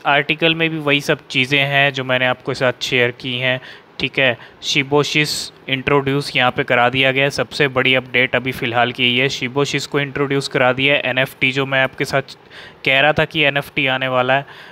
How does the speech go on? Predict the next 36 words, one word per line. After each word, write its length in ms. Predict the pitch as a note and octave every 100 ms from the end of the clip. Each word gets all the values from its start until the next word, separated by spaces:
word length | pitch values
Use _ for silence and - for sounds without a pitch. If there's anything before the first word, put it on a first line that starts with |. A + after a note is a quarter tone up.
| -
और 240 | - A#2+ A#2+
यहाँ 280 | A#2+ B2+ C3+ -
पे 240 | D#3 D#3
Shiba 480 | - - C#3+ C#3+ D#3
Inu 260 | D3 D3 D3
स्काईरॉकेट 680 | - C3+ C3+ C#3 C#3 D3+ -
अभी 260 | C#3 C3 D#3
तो 140 | D#3
हो 200 | B2+ B2
रहा 120 | B2+
है, 60 | C3+
लेकिन 340 | B2+ B2+ C#3+ C#3+ - - -
अब 140 | D3 D3 -
future 380 | - D3+ - D#3+
में 140 | D#3+
क्या 160 | D3+ B2+
रहेगा, 320 | A#2+ A2+ A#2
यहाँ 240 | B2 B2
से 180 | C3 D#3+
शि-, 320 | D3+ - -
शिबा 360 | - D3+ C#3 D3
इनू 240 | D3 D#3
और 300 | E3 C#3+ C#3
स्काईरॉकेट 680 | C#3+ - D3 C#3+ C3+ D3 D3
हो 200 | - C#3
सकता 360 | D3 D3 - D3+
है 80 | D#3
क्योंकि 460 | - D3+ - F3+ F3 - - C3+
Robinhood 520 | C#3 C#3 D#3+ D#3 D3
पे 120 | -
listing 380 | D#3 C#3+ - D3+
होने 200 | D3 D3
वाली 240 | C#3+ C#3+
है 60 | D3+
और 80 | D#3
साथ 320 | - B2 B2+